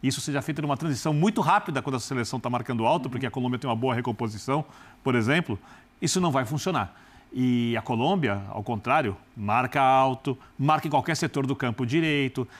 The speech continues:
tem a transição rápida, tem a triangulação, o seu jogador mais técnico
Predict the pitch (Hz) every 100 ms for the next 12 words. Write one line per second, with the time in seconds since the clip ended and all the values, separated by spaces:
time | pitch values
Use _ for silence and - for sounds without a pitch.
0 | - 190 147 120 117 131 147 156 135 -
1 | 127 123 - - 202 175 135 127 117 127
2 | 139 - 143 135 123 - - - 170 -
3 | 185 170 160 143 123 147 147 160 151 143
4 | - 156 139 139 127 123